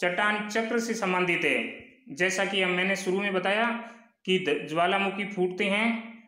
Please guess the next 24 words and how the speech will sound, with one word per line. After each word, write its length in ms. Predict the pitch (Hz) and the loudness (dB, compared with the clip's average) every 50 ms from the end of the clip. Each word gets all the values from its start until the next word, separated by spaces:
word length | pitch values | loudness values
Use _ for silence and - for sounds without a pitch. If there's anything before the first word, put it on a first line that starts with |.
| _ _ - | _ _ -4
तो 100 | 165 156 | -4 -2
ज्वालामुखी 600 | 156 156 156 170 185 196 196 190 185 180 196 202 | 0 2 2 4 4 4 2 2 0 -2 -2 -4
से 420 | 196 - 208 208 208 208 - - - | -4 -2 -2 0 0 0 -2 -2 0
एक 320 | 175 180 196 202 185 190 | 2 2 2 2 2 0
लाल 320 | 185 170 160 165 175 196 196 | 0 2 2 2 2 2 2
द्रवित 380 | 190 185 180 190 202 202 202 | 2 0 0 0 -2 -4 -2
मेग्मा 340 | 175 170 175 180 180 196 202 | -2 0 0 0 0 0 0
निकलता 380 | 196 190 185 202 202 196 208 208 | -2 0 -2 -2 -2 0 0 0
है, 420 | 220 226 233 226 - - - - - - | 2 2 0 0 -2 -8 -12 -16 -12 -4
वो 100 | 151 165 | 0 0
ठंडा 360 | 180 180 180 170 175 185 202 208 | 0 0 0 0 0 2 4 4
हो, 140 | 190 180 | 4 4
होता 440 | 180 180 180 - 165 156 151 156 190 | 2 0 -4 -4 -4 -2 0 2 2
है 140 | 196 196 190 | 2 4 4
तो 60 | 196 | 2
उसे 220 | 180 180 180 190 180 | 2 2 2 2 2
आग्नेय 340 | 170 170 180 190 196 196 | 2 2 2 2 0 0
चट्टानें 380 | 190 196 185 175 185 190 185 175 | 0 0 0 0 0 0 0 0
बन 120 | 175 170 | 0 0
जाती 280 | 160 160 151 151 151 143 | 0 0 0 0 0 -2
है। 340 | 139 131 131 135 - - - - - - _ _ _ _ _ _ _ _ _ _ - | -2 -2 -2 -6 -10 -14 -16 -20 -20 -20 _ _ _ _ _ _ _ _ _ _ -2
आग्नेय 360 | 151 160 175 190 202 214 208 | 0 2 2 2 0 0 0
चट्टानों 400 | 208 208 190 180 202 202 202 202 | 0 0 0 2 2 2 2 0
में 380 | 202 208 208 - - - - | 0 -2 -4 -4 -6 -10 -14